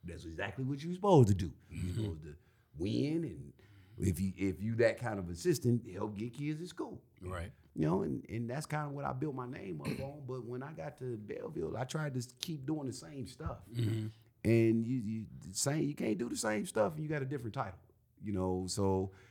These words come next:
Speaker 1: you know, I got a bunch of real smart guys around me. And I like, "Okay, y'all do this, I'ma do this, and then it's gonna work out."
Speaker 2: Exactly.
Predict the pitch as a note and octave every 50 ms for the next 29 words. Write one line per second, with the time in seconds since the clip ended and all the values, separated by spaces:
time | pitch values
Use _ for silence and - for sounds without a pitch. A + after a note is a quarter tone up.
0 | - _ - - G2+ G2 G#2 A2+ G#2+ A2+ B2+ C3+ A#2 G#2+ G#2+ C#3+ D3+ C#3 A#2+ G#2
1 | A2 C#3+ D#3 D3 C3+ - - C3+ C#3+ D3+ D3 - - B2+ C3+ C#3+ C#3+ C#3+ C#3+ C3
2 | C3 B2+ C3+ D3+ D3+ C3+ A#2+ G#2+ G#2+ A2 A#2+ B2+ C3 - - - - - _ -
3 | - F#2+ G#2 A2 A2+ A2 A2+ C3+ - - C#3 B2 A#2 D3 E3 E3+ E3 D3+ D#3+ D#3+
4 | D3+ D#3 C#3+ C3+ C3 B2+ - - - - - - - - - C#3 E3 F3 D#3+ C#3+
5 | D#3 D#3 D3+ D3 C3 B2 C3 B2+ - - - - - - A#2 A#2+ C3+ C#3 D3 C3
6 | A2 C3+ B2+ A#2+ B2 A#2+ G#2+ F#2 G2+ F2 - - - - - G2+ F#2+ G#2+ G2+ G2
7 | G#2 G2 F#2 - - -